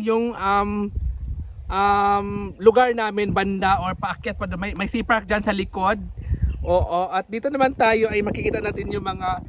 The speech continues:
sobrang low tide talaga dito, guys. Sobrang low tide talaga. Di ba? Sobrang low tide. Oo, di ba? Oh. At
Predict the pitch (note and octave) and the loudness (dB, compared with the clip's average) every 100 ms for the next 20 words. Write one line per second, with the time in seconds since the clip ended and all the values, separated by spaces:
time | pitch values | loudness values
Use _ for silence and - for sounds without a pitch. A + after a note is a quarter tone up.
0 | - - - - A#3+ B3 A#3+ A#3+ A3+ A#3 | -16 -18 -6 0 4 4 4 6 6 6
1 | A3+ A3+ A#3 G#3+ G#3 G3 G3 G3+ F3 E3+ | 2 2 2 0 0 -4 -8 -10 -8 -8
2 | D#3+ - - - - - - - - - | -8 -18 -20 -20 -20 -20 -20 -20 -20 -20
3 | _ _ _ - G3 G3 G#3+ G#3+ G#3 G#3+ | _ _ _ -14 -6 0 0 0 0 0
4 | G#3 G3 F#3 F3 E3+ D#3 - - - - | 0 2 4 4 2 -4 -6 -16 -18 -18
5 | - - - - - - - - - F#3 | -18 -20 -18 -18 -20 -20 -20 -20 -18 -6
6 | E3 E3 - - - - - F#3 - G3 | -2 -2 -4 -18 -20 -20 -18 -6 -2 0
7 | F#3+ F3+ - - - - - - - _ | 0 -4 -2 -4 -4 -8 -18 -20 -20 _
8 | _ _ _ _ _ _ - D3 D3+ C#3+ | _ _ _ _ _ _ -8 -4 -4 -4
9 | C#3 D3 E3 D3 D3 C#3 C3+ B2+ - - | -4 -4 -4 0 -2 -2 -6 -10 -14 -20
10 | - - - - - - - - - - | -20 -20 -18 -18 -20 -20 -20 -20 -20 -20
11 | - - - - - A#3+ B3+ | -20 -20 -20 -18 0 4 4